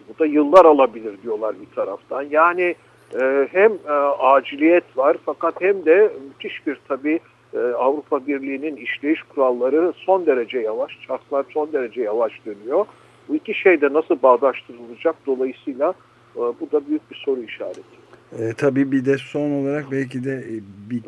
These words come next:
Speaker 2: bir cümleyle şeye de, e, sorunsalına da değinmemiz iyi olur. İspanya'da bu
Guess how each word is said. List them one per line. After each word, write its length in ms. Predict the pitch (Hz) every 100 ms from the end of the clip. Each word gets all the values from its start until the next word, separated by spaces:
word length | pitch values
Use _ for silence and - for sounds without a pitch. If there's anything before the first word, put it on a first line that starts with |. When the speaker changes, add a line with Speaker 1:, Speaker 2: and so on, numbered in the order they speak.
| -
Speaker 2:
bir 300 | 113 113 107
cümleyle 520 | 104 117 117 123 120 117
şeye 400 | - 117 120 110
de, 100 | 113
e, 240 | 104 104 98 92 - - 120 - - - 107
sorunsalına 720 | - 117 110 101 110 107 113 113
da 120 | 110
değinmemiz 560 | 110 107 110 117 120
iyi 160 | 117 120
olur. 180 | 113 127
İspanya'da 880 | 127 117 - 135 135 120 107 104 -
bu 60 | 92